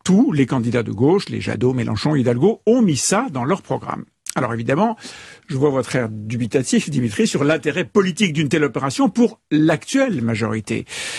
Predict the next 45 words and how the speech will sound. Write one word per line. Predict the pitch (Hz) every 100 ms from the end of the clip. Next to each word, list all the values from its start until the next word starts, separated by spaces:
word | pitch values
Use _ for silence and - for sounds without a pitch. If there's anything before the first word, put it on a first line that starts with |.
| - - -
Alors | 143
premier | - 214 202
élément | 156 127
de | 110
réponse, | 120 202 247 - -
personne | - 165 - 190 220 208
évidemment | 127 117 120 139 208
ne | 143
songe | 117 - 175 131
à |
mettre | 131 123 - - 123
en |
place | 113 127 110
cette | 120 -
réforme | - - 156 190 196 _
à | 120
temps | - - 165 220 262 _
pour | 185 226 233 - _ -
la | 113
prochaine | - 190 143 117
présidentielle. | 120 104 110 107 -
Non, | 120 143
ce | -
que |
veulent | 151 170
les | 139 127 117
promoteurs | - 147 143 135
de |
ce | 113 131
droit | 117 123
de |
vote | 113 117
à | 104
seize | - 135 156
ans, | 214 - - - - -
c'est | - 156
lancer | 135 160 214 - 180 175
le | 139 123
débat | 131 120 127
sur | - 139 120
la | 117 107
revitalisation | 110 156 196 156 143 131 117 117 -
de | 110
la |
démocratie, | 113 120 - 127 127 220 254